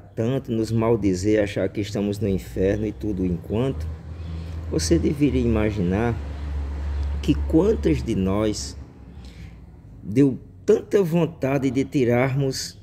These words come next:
a nossa própria vida em algumas ocasiões.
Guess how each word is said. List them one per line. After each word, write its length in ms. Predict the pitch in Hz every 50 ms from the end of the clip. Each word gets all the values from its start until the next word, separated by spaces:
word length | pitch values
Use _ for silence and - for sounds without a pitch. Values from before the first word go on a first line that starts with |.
| - - - - - - - - - - - - - - - - - - - - - - - - - - - - - - - - - - - -
a 140 | - 123 120
nossa 320 | 120 117 117 120 - 120
própria 500 | - - - 123 131 127 - - - 113
vida 480 | 92 82 92 95 110 113 117 101 107 107
em 140 | 107 107 107
algumas 440 | 98 95 85 82 104 104 101 98
ocasiões. 1040 | 104 104 101 - 98 95 98 101 98 101 87 87 87 95 104 107 98 - - - -